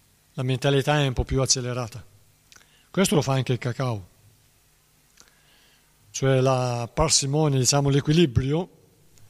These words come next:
Il Prabhupada dice, come mai quando è venuto a Roma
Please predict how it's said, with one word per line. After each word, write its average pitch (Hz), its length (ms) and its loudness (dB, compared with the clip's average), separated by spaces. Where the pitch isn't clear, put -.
Il - 160 -2
Prabhupada 139 320 2
dice, 127 480 -2
come 147 200 2
mai 170 200 4
quando 147 180 2
è 139 40 4
venuto 139 240 2
a 131 60 4
Roma 131 400 0